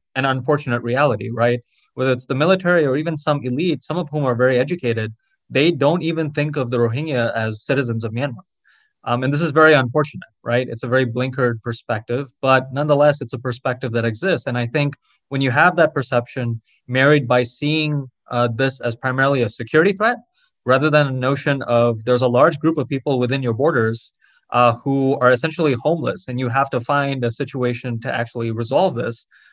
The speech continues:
it's very difficult to see that. So under the N L D and Aung San Suu Kyi, there at least was a veneer of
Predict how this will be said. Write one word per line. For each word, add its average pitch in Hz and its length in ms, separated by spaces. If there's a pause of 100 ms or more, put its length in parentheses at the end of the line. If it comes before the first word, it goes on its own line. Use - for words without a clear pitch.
(260)
it's 147 120
very 175 160
difficult 175 380
to - 60
see 165 180
that. - 160
So 147 100
under 165 300
the 170 100
N 151 120
L 151 120
D 165 240
and 135 100
Aung 131 140
San 139 160
Suu 123 180
Kyi, 160 280
there 127 200
at 135 80
least 160 440
was 131 160
a 120 80
veneer 131 520
of 113 360